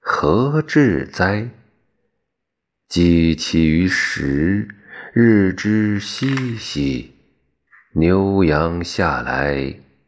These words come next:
君子于义，如之何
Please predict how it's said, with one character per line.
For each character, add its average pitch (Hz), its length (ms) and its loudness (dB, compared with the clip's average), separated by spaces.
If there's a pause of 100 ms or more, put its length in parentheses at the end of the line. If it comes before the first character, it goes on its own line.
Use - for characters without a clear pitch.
(960)
君 107 380 4
子 92 260 2
于 92 200 0
义， 82 520 -2 (360)
如 151 340 2
之 - 260 -4
何 117 840 -4